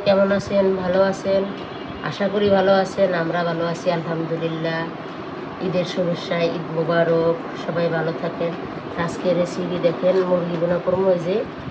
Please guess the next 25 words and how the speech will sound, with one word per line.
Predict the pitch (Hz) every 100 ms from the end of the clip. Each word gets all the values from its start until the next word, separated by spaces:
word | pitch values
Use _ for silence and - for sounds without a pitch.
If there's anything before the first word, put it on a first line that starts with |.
| - - - - - - - - -
সুন্দর | - 170 165
সুন্দর | 180 170
মুরগিটি | 175 170 160 175
চাকা | - 170 165
চাকা। | - 165 202 208 - - - - - - - - - -
এটি | 160 170 160
ঘরে | 175 180
মেহমান | 185 180 175
আছে, | 175 170 185 185
কালকে | 175 165 180
যে | 165 170
রোস্ট, | 170 175 175 -
পোলাও, | 180 175 170 165
গরু | 170 170
গোস্ত | 170 -
রাঁধছি, | 180 175 170 165
সবই | 175 180 180 175
রয়ে | 170 170
গেছে। | 170 - 190 - - - - - -
এই | 170
কারণে | 175 170 175
অল্প | 175 165 165
কিছু | - -
রান্না | 175 165 165
করুন, | 180 175